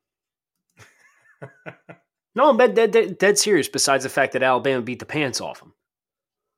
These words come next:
Speaker 2: that was a
Speaker 1: Yeah,
Speaker 2: pretty,
Speaker 1: yeah.
Speaker 2: that was a pretty solid team all around.
Speaker 1: Yeah, but I, I hated 'em that year, but that's a whole nother can of worms.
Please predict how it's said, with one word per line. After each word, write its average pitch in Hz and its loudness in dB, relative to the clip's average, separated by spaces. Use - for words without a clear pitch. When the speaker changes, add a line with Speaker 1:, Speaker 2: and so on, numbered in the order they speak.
Speaker 2:
that 170 2
was 175 -2
a 147 -8
Speaker 1:
Yeah, 294 -10
Speaker 2:
pretty, 156 -4
Speaker 1:
yeah. 139 -8
Speaker 2:
that 160 -2
was 165 -4
a 165 -12
pretty 135 -8
solid 139 0
team 139 -6
all 104 -8
around. 107 -8
Speaker 1:
Yeah, 165 -2
but 165 -4
I, 170 -2
I 165 -2
hated 143 -6
'em 131 -10
that 127 -10
year, 123 -14
but 117 -14
that's 147 -12
a 143 -12
whole 139 -10
nother 120 -16
can 120 -18
of 110 -20
worms. 110 -20